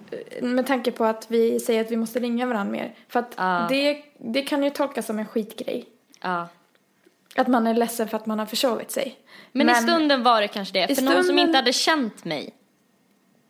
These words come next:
Speaker 1: Ja, precis. Men nu känner jag dig och jag vet
Speaker 2: Mm.
Speaker 1: att och jag vet hur det fungerar, och du var nyvaken och du tyckte att det var skitjobbigt, och det kändes som att du inte kunde passa,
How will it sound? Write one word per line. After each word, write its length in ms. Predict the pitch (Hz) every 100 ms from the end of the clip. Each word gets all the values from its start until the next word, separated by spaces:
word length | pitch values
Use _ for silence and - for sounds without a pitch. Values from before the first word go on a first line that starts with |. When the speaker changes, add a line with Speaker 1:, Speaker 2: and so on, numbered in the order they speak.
| _ _ -
Speaker 1:
Ja, 260 | 320 339 339
precis. 500 | 311 247 - - - _ _
Men 100 | -
nu 80 | 277
känner 280 | 294 262 233
jag 180 | 226 214
dig 200 | 214 214
och 60 |
jag 140 | 214 214
vet 240 | 220 220
Speaker 2:
Mm. 160 | 202 190
Speaker 1:
att 100 | - - - - - 349 285 -
och 180 | 247 240
jag 100 | 233
vet 260 | 240 233
hur 40 | 233
det 100 | 214
fungerar, 540 | 220 214 214 214 214
och 220 | 220 214 - - -
du 120 | 240
var 100 | 240
nyvaken 520 | 247 240 240 233 226
och 60 | 220
du 60 |
tyckte 200 | 226 233
att 60 | 226
det 60 | 220
var 60 |
skitjobbigt, 800 | 208 233 226 226 208 220 220 -
och 320 | - 226 - -
det 100 | 233
kändes 280 | 233 220 214
som 140 | 208
att 160 | 208 202
du 120 | 202
inte 260 | 214 208 196
kunde 500 | 208 196 190 - 202 - - - _ - - _ _ - 330 320 -
passa, 680 | 240 - 220 202 196 -